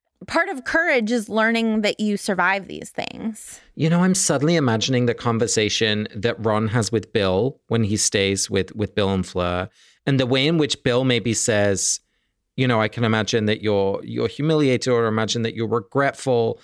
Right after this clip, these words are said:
Speaker 2: that I've made similar mistakes and, and I could make it better." And that, that, that, that story maybe helps Ron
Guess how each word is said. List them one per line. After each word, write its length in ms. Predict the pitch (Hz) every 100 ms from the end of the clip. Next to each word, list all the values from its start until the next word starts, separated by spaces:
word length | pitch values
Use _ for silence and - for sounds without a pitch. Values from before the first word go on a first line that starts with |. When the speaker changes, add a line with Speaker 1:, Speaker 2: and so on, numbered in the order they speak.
| - _ _
Speaker 2:
that 160 | 123 156
I've 160 | 147 147
made 220 | 151 135
similar 320 | 151 139 127
mistakes 520 | 120 - 117 113 - -
and, 220 | 123 117 -
and 220 | 117 117 -
I 80 | 117
could 200 | 135 107
make 200 | 113 113
it 100 | -
better." 260 | 101 104 117
And 100 | 120
that, 140 | 117
that, 260 | 127 123 - - - -
that, 140 | 135
that 180 | 147 175
story 300 | - 180 185
maybe 240 | 175 175 170
helps 320 | 180 175 -
Ron 380 | 143 147 143